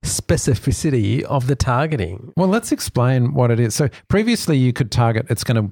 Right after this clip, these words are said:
Speaker 2: appear on this page, but not this page. You could do it
Speaker 1: Correct.
Speaker 2: on U R Ls and I think parameters and a few other things. But now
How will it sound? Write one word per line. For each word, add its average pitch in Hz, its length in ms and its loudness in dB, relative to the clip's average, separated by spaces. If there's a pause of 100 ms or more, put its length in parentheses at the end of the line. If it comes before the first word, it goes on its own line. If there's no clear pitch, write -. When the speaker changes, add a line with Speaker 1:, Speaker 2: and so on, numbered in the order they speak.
Speaker 2:
appear 107 340 0
on 95 120 2
this 104 140 0
page, 101 540 0
but 104 140 -4
not 98 260 -2
this - 160 -4
page. 78 400 -2
You 120 60 0
could - 140 0
do 113 100 2
it 107 40 2
Speaker 1:
Correct. 98 140 2
Speaker 2:
on 92 80 0
U 92 100 2
R 80 160 0
Ls - 360 -4 (420)
and 107 100 2
I 104 60 4
think 117 260 0
parameters 82 640 -2
and 85 80 -2
a 80 60 -2
few - 160 -2
other 87 140 0
things. 92 220 -4
But 107 120 -4
now 110 720 0